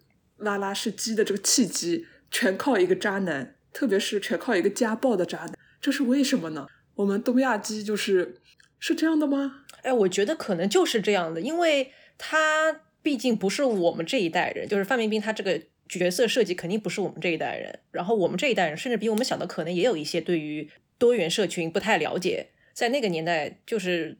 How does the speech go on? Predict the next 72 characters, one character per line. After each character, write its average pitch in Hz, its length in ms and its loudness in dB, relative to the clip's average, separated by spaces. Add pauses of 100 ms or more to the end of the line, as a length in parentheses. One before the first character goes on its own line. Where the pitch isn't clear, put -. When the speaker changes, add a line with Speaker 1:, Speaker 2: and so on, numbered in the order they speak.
(140)
Speaker 2:
很 208 180 -2
普 208 220 0
遍 214 180 2
的 175 60 0
强 160 260 -6
制 165 420 -6
异 196 120 -2
性 170 200 -4
恋 160 160 -2
嘛， 95 200 -10
然 170 100 -6
后 170 460 0
可 - 240 -8
能 165 100 -2
因 202 140 0
为 208 100 4
这 226 200 2
个 170 100 2
突 - 160 -4
然 220 100 0
间 220 80 0
有 185 80 -2
一 - 20 -4
个 208 100 2
转 185 220 -4
机， 208 240 -4
Speaker 1:
嗯。 - 260 -14
Speaker 2:
但 302 100 -4
是 285 260 -2 (460)
我 190 240 2
觉 160 200 0
得 262 120 6
总 220 320 0
体 - 140 -2
上 196 180 0
来 160 140 -2
说， 185 140 -2
包 254 200 0
括 269 160 0
很， - 180 -8
很 175 160 -6
多 185 300 -2 (320)
评 175 220 -4
价 180 240 2
了， - 180 -6 (160)
就 185 100 -6
是 175 320 -4
毕 214 140 -4
竟 196 120 2
是 196 120 -4
范 190 260 -4
冰 180 100 2
冰 180 140 0
嘛， 165 100 -4
所 180 140 -4
以 175 80 0
很 175 140 -6
多 175 180 -2 (240)
并 277 180 0
不 196 140 -4
是 180 380 -2 (600)
通 320 160 0
常 170 220 -4
意 202 100 0
义 190 60 2
上 190 160 0
的 170 80 0
基 220 220 -4
片 220 180 2
受 214 140 0
众 185 100 0
都 214 240 -2